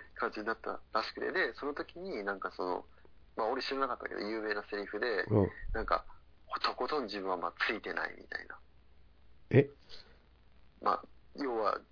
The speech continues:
Speaker 1: 昔からね、ほらほら、
Speaker 2: うん。
Speaker 1: その、織田信長にもほら、存在に扱われたりとか、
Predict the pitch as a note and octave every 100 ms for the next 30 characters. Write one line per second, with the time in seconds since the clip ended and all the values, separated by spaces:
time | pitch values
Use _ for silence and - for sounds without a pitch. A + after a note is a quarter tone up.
0 | - B2+ A2 B2 - A#2 A2 A#2 - A#2
1 | A#2 G#2 - - - - - G2+ F#2+ F2+
2 | - - - - A2+ G#2 G#2 G2+ G#2 G#2
3 | G#2 G#2 F#2 F2+ - G#2+ G2 G2 F#2 F2+
4 | - F#2+ F#2 F2+ F#2 F2+ - - D#2